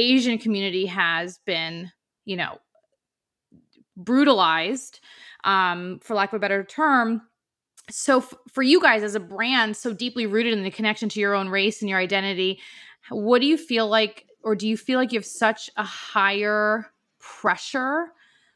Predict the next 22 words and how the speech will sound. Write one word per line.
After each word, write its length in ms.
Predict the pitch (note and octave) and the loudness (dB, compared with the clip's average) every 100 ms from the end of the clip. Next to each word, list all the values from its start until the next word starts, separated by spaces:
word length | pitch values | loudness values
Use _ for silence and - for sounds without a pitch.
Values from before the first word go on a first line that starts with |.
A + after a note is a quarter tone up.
| _ | _
or 160 | G3+ G#3 | 0 0
responsibility 1300 | G#3 - G#3 G#3 F#3+ E3 F#3+ G3 G3+ A3+ A#3 A#3 - - | 0 0 -2 -2 -8 -2 0 0 0 -2 -2 -4 -6 -12
to 800 | - A3 G3 F#3+ F#3+ F#3+ F#3 - _ F3+ E3 | -6 -2 0 0 0 -2 -4 -8 _ -20 -12
be 440 | G3 F#3 F#3 F3+ - _ _ _ G3 | -8 -6 -6 -6 -10 _ _ _ -14
vocal 1080 | F#3 C#4+ D4 D4 D4 C4 B3+ A#3+ A#3 A#3+ - - _ | 0 2 2 0 0 0 0 -2 -2 -6 -10 -20 _
or 260 | - G3 - | -4 -4 -2
do 160 | C#4 C#4+ | 0 0
something? 720 | C4 - B3+ B3+ - B3 A#3+ | 0 0 0 0 0 0 0
'Cause 140 | A#3+ B3 | 0 0
this 120 | D#4+ | 0
is 100 | C4 | 2
a 40 | C4 | 0
question 380 | B3 A3 G#3+ G3+ | 2 0 0 0
we've 180 | G3+ | 0
been 120 | G3 F3+ | 0 0
asked 320 | F3 F3 - | 0 0 -2
for 60 | G3+ | -6
the 60 | |
past 360 | G3 F#3 F3+ - | 0 0 0 -4
twelve 280 | - F#3 E3+ | -4 -4 -2
months 380 | F3+ E3+ - | -2 -2 -6
is 240 | F#3+ F3+ | -6 -6